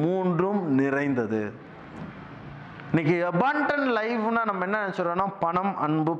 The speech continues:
பாசம் இதெல்லாம் நினைச்சிடறோம். இல்ல, இல்ல, இந்த abundance லைஃப்னா அன்பு, சமாதானம்,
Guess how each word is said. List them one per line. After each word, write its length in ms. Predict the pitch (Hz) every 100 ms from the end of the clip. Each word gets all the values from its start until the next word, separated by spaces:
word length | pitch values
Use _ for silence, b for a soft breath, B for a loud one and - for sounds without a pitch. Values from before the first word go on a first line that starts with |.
| 165
பாசம் 400 | 135 135 156 135
இதெல்லாம் 300 | 120 123 127
நினைச்சிடறோம். 420 | 110 107 110 104 117
இல்ல, 100 | 123
இல்ல, 100 | 107 101 - B B B B - 135
இந்த 120 | 139 139 165
abundance 680 | 139 214 277 269 262 214 160 185
லைஃப்னா 380 | 165 165 151 156 123 139
அன்பு, 360 | 160 185 180 190 185
சமாதானம், 640 | 156 165 165 165 160 156